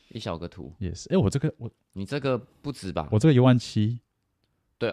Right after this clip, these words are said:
Speaker 1: 哦，
Speaker 2: 然后
Speaker 1: 对了。
Speaker 2: 这个，这个才，这个才七八，
Speaker 1: 哦。
Speaker 2: 七八千而已，
Speaker 1: 七，
Speaker 2: 认识的。
Speaker 1: 七八好像在骂人，是不是？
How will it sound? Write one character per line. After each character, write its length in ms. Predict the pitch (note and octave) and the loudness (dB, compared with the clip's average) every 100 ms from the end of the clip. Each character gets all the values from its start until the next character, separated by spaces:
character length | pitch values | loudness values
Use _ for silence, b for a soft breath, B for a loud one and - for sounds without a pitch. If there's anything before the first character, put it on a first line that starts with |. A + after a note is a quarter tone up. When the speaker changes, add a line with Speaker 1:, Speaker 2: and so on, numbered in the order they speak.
| - | -4
Speaker 1:
哦， 600 | F#2 F#2 F#2+ F#2+ F2+ F#2 | -2 0 0 -2 -2 -4
Speaker 2:
然 160 | F2+ F2 | -4 -4
后 760 | F#2 F2+ E2+ E2 B1+ B1+ B1 G#2 _ _ _ _ | -4 -4 -2 -2 -4 -10 -12 -16 _ _ _ _
Speaker 1:
对 140 | - A#2+ | -6 -4
了。 80 | |
Speaker 2:
这 0 | |
个， 60 | A#2+ | -6
这 100 | - | -6
个 80 | A#2+ | -8
才， 300 | - F2 E2+ - | -2 -2 -2 -6
这 100 | A#2+ | -8
个 80 | G#2+ | -2
才 180 | F2+ - _ _ | -2 -2 _ _
七 260 | - - G#2 | -20 -8 -6
八， 340 | G2 F#2+ G#2 - _ _ _ - | -4 -6 -6 -12 _ _ _ -16
Speaker 1:
哦。 340 | E2+ F#2 G2 G#2 | -12 -10 -8 -6
Speaker 2:
七 120 | G#2 | -4
八 240 | G#2 G2+ G#2 | -4 -4 -6
千 260 | - G#2+ | -8 -8
而 80 | G2+ - | -8 -10
已， 80 | A2+ _ _ | -16 _ _
Speaker 1:
七， 120 | B2 | 0
Speaker 2:
认 100 | G#2+ | 0
识 160 | - A#2+ | 0 0
的。 60 | F#2 | 0
Speaker 1:
七 160 | - | -2
八 160 | A2 A2+ | -4 -4
好 60 | |
像 100 | F#2 | -4
在 80 | G2+ | -6
骂 240 | A2 F#2+ D2+ | -4 -4 -6
人， 120 | A#1 E2 | -10 -14
是 100 | E2+ | -8
不 120 | |
是？ 60 | D#2 | -4